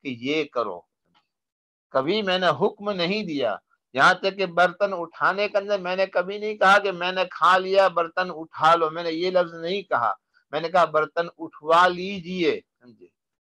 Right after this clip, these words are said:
کبھی میں نے حکم بھی نہیں کیا۔ یہ احترام ہے۔ جب آپ اپنی بیوی کا احترام کریں گے، آپ ان کے ساتھ میں اکرام سے پیش آئیں گے تو آپ کی بیوی بھی آپ کے ساتھ میں اکرام سے پیش آئے گی۔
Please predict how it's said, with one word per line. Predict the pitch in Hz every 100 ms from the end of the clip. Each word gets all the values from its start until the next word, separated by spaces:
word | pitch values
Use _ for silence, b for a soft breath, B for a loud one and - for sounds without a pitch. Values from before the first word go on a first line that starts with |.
| _
کبھی | 156 208
میں | 202 196
نے | 196 143
حکم | 151 208 233
بھی | 233 233
نہیں | 202 180 175
کیا۔ | 143 135 101 -
یہ | _ 196
احترام | 185 165 175 170 196 202
ہے۔ | 131 104 - _ _
جب | 160 156
آپ | 147 180 208
اپنی | 196 - 202
بیوی | 180 185 190
کا | 180 180
احترام | 165 202 165 165 165 156
کریں | 160 156 147
گے، | 135 147 175 - _
آپ | 151 175 175
ان | 175
کے | 180
ساتھ | 143 156 170 160
میں | 175 180
اکرام | 165 151 170 196
سے | 214 196
پیش | 196 185 156
آئیں | 156 147 147
گے | 180
تو | 196 _ _ 160 170
آپ | 180 -
کی | 170
بیوی | 156 180 226
بھی | 214
آپ | 190 190 -
کے |
ساتھ | 147 175 175 -
میں | 165
اکرام | 160 160 165
سے | 160 156
پیش | 160 151 143
آئے | 147 156
گی۔ | 160 165